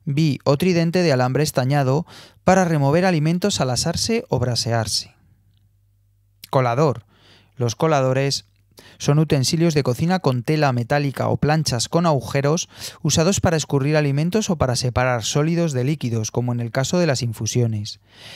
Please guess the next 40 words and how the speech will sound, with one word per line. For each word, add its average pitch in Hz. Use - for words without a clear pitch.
Se -
aconseja 135
que 156
los 123
coladores 147
sean 165
de 151
acero 151
inoxidable, 139
pues 127
los 127
de 131
chapa 147
e 131
hilo 139
de 156
hierro 175
se 180
deterioran 131
en 135
poco 120
tiempo 143
por 143
efecto 120
del 135
óxido, 107
aun 175
limpiándose 147
y 156
se-, -
y 139
secándose 131
rápidamente. 117
Existen 151
diferentes 120
tipos 170
de 135
coladores, 113
como 147
colador 113